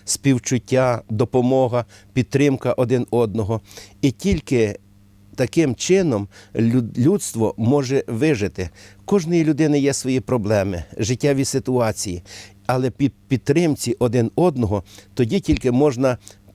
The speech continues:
перешкоди ці всі труднощі подолати і виходити на той рівень, на який бажають, звичайно, всі люди жити краще, ніж живуть.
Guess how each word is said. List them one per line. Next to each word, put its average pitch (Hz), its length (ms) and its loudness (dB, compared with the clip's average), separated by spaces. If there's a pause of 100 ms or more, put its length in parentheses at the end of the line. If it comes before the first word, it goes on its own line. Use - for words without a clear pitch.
(120)
перешкоди 135 600 0
ці 139 220 0
всі 117 220 -2
труднощі 135 760 0 (280)
подолати 131 720 0 (440)
і 127 460 4 (380)
виходити 135 540 0
на 120 160 2
той 185 340 2
рівень, 95 440 0 (280)
на 120 200 2
який 147 500 2 (180)
бажають, 123 500 2
звичайно, 123 480 0
всі 143 220 0
люди 127 280 2
жити 117 300 0
краще, 117 540 -2 (260)
ніж 113 440 2 (100)
живуть. 92 560 -2